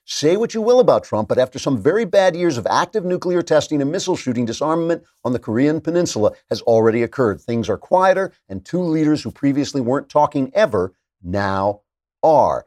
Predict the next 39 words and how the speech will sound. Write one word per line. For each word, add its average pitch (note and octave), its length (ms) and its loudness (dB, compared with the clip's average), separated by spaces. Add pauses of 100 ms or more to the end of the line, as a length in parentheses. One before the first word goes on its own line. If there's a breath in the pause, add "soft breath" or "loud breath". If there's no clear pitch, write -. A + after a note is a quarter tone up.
(160)
So E3+ 140 -2
this A3+ 260 -2
is, G#3 120 -4
ex-, - 160 -6
and, E3 220 -4
you A#3+ 80 0
know, A#3 100 2
the F#3 120 0
Japanese G3+ 640 0
and B2+ 80 0
South D#3 240 0
Korea D#3+ 220 2
are A#2 180 2 (340)
nominating C3 720 2
Trump F#3 300 -4
for A#2+ 140 -2
a A2 40 0
Nobel C#3 360 2
Prize. D3+ 480 -4
That'll A#2 200 2
never A2 240 0
happen. G#2 320 -4 (240)
But G3+ 120 -4
let's, B3+ 180 -2 (140)
this F3+ 180 -4
is A#3 80 -4
what, - 380 -4
pretty E3 180 0
much B2 220 0
what A#2+ 100 -6
Mike B2 280 -2
Pompeo G2 580 0 (160)
said. A#2+ 160 0
He G#2+ 60 0
was F#2+ 120 -8
talking A2 320 0
to G#2+ 240 -6
Jake B2+ 240 -2
Tapper, G#2+ 460 -2